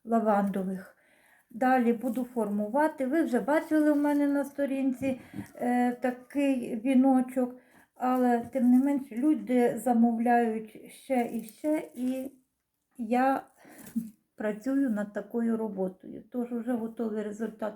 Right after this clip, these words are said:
покажу згодом, а поки що у мене ще процес. Поки є світло, треба включати пістолет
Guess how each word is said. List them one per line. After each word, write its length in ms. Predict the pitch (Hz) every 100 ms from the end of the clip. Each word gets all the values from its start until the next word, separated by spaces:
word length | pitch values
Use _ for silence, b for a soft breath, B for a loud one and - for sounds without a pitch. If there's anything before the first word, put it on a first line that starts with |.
| -
покажу 560 | 202 208 202 208 226 B B B B -
згодом, 560 | 220 214 311 254 294 -
а 120 | 226
поки 360 | 220 294 294 262
що 320 | - 294 -
у 80 | 220
мене 380 | 214 254 240 226
ще 260 | - 247
процес. 640 | 233 214 220 - 208 190 -
Поки 380 | - 240 -
є 180 | 208 196
світло, 680 | - 254 285 302 277 277 277 B B B B B B _
треба 300 | 240 226 233
включати 720 | 226 - 233 - 233 226 220
пістолет 920 | - 226 214 - 190 196 302 320 -